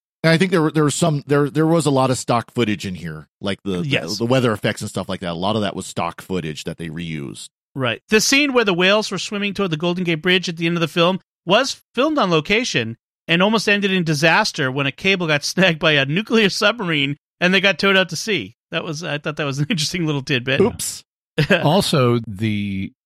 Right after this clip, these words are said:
Speaker 3: scene where they've crashed in the water,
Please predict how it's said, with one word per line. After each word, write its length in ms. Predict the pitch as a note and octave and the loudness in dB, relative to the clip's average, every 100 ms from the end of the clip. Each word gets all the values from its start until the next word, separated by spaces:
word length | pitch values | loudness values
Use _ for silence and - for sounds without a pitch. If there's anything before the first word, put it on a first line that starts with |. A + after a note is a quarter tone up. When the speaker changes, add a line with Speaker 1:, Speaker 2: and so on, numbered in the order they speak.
| _ - | _ -10
Speaker 3:
scene 560 | - - C#3+ C#3+ C3 | -4 2 4 4 4
where 220 | A2+ A2+ G#2 | 2 2 2
they've 280 | G#2+ F#2 - | 0 -2 -6
crashed 580 | - C#3 B2+ B2 - A2+ | -4 0 2 0 0 0
in 100 | G2+ | 0
the 80 | |
water, 680 | F2 G2 G#2+ D#2+ A1 - - | 0 0 0 -2 -6 -12 -20